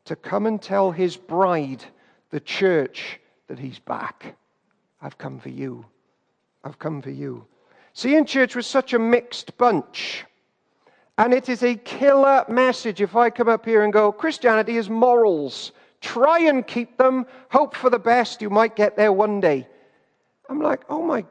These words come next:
goodness, I am damned if that is the Christian message. Try and keep the commandments of God and we may be accepted." No.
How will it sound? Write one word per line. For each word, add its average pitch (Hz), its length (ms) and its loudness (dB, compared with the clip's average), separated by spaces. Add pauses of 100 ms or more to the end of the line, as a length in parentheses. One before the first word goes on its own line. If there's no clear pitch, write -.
goodness, 285 440 -6
I 294 140 -4
am 233 340 0 (140)
damned 196 640 2 (520)
if 170 140 -8
that 226 200 4
is 196 120 -4
the 196 80 -8
Christian 196 580 -4
message. 190 540 -4 (240)
Try 247 640 2
and 196 180 0
keep - 340 -10
the 208 100 0
commandments 214 680 2
of 175 140 -8
God 202 320 2 (380)
and 196 180 4
we 208 140 2
may 214 240 2
be 208 200 -2
accepted." - 840 -4 (480)
No. 147 440 0